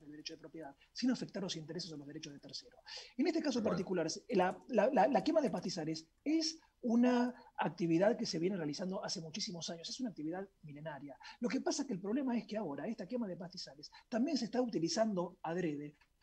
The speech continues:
Speaker 1: a los efectos de ingresar en zonas en donde está específicamente prohibido el ingreso, tal el caso de los humedales. Y de esta manera, con el cuento, con el cuento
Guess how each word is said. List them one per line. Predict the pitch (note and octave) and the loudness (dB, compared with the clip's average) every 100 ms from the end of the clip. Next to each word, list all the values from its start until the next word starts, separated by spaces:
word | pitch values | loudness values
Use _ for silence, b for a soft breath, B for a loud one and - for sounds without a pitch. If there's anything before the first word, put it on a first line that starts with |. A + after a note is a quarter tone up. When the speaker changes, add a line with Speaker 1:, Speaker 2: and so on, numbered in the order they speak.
| B - | B 0
Speaker 1:
a | A#3+ | 2
los | A3 | 2
efectos | A#3+ D4+ - F3+ | 2 0 0 0
de | |
ingresar | A3+ A3 G#3 G#3 | 2 2 2 2
en | G3 | 0
zonas | G#3 C4+ G#3+ | 0 0 -2
en | F3 | -4
donde | E3 D#3+ | -6 -4
está | A3 G3+ B B B - | -2 -4 B B B -2
específicamente | A#3 B3+ - D4 C4+ - A3 B3+ A#3+ | 2 4 4 4 4 4 4 6 6
prohibido | - G#3 G#3+ A#3+ E4 C#4+ F3 | 8 10 12 12 12 12 10
el | D#3+ D3+ | 6 4
ingreso, | E3+ F#3+ D#3+ - F3+ B - - | 6 6 6 2 -4 B -18 6
tal | D#4 D4+ | 8 10
el | B3+ A3+ | 10 8
caso | A3 F#3 G3 G3 B - | 6 6 4 0 B -6
de | G3 F3+ | 0 2
los | - | 2
humedales. | D#3+ E3 C#3+ D3 - - | 0 -2 -4 -6 -12 -4
Y | F3+ | 0
de | E3+ | 2
esta | G#3 - B3 | 2 0 0
manera, | D4+ D#4 G#3+ G3 B B - | 2 6 6 4 B B 2
con | A3 | 4
el | G#3+ G#3+ | 6 4
cuento, | - D#4+ B3+ G3 F#3 D3+ - - | 8 10 10 6 0 -2 -6 -4
con | F#3+ E3 | -2 -2
el | |
cuento | E3 C4 A#3+ F3 F3 D3 D3+ | 4 6 8 6 -4 -6 -10